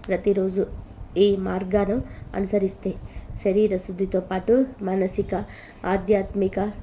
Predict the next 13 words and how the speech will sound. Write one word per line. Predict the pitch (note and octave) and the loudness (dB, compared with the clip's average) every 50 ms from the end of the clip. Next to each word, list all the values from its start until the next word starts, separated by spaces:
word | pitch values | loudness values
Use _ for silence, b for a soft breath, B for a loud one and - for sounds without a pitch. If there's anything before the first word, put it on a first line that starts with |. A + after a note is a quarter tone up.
| - - - - - - - - - | -16 -16 -18 -18 -16 -16 -14 -10 -6
కనబడుతుంది. | F#3+ F#3+ G3 G3 F#3+ F#3+ F#3 F#3 - F#3+ F3+ F#3 G#3 - - - - - - - - - - | -4 -2 0 0 0 -2 -2 -2 -2 -2 -2 -2 -4 -6 -8 -14 -14 -14 -12 -12 -10 -4 2
ఈరోజు | G3 G3+ G3 G3+ F#3+ F#3+ F3+ G#3 A3+ A3+ A3+ | 2 4 4 4 4 4 4 2 2 2 2
మీకు | G#3 G#3 G3 - G#3 - - | 0 -2 0 0 -2 -2 -2
అన్ని | F#3 F#3+ G3 G3+ | -2 0 2 0
శుభాలే | G3+ - - F#3 F#3+ F#3 F#3 F#3+ F#3+ G3 | 0 0 -2 -2 -2 0 0 0 0 0
కలగాలని | F#3+ - F3+ F3 F#3 F#3 F#3+ F#3 F#3 F3+ G3 G3 | 0 -2 -2 -2 0 0 0 2 2 2 0 0
కోరుకుంటూ, | F#3+ - F#3+ F#3 F#3 F3+ F3+ F#3+ F#3+ F#3 F#3+ F#3+ D#3+ - _ _ - - - - - | 0 0 0 0 0 0 0 -2 -2 0 -2 -2 -4 -4 _ _ -20 -20 -8 -2 2
అలాగే | F#3+ G3 G3+ G3 G3+ G3 | 2 4 4 4 4 4
ధైర్యంగా | F#3+ F#3+ F3+ F3+ F3+ G3+ G3+ G3 G3 F#3+ F#3+ | 4 4 2 4 4 4 4 4 4 2 2
ముందుకెళ్లే | G3 F#3+ F#3 F#3+ F#3 G3 F#3 F#3 F#3 | 2 2 2 2 2 2 2 2 0
శక్తినిస్తుంది. | - - F#3 - - G3 G3 F3+ - - - F#3 F#3 | -2 -4 -4 -2 -2 0 0 -2 -4 -4 -4 -2 -2
చివరిగా | F#3 - G3 F#3 F#3+ F#3+ G3 G#3 F#3 | -2 -2 -2 0 0 0 0 0 0
ఒక | F#3 - | 0 -2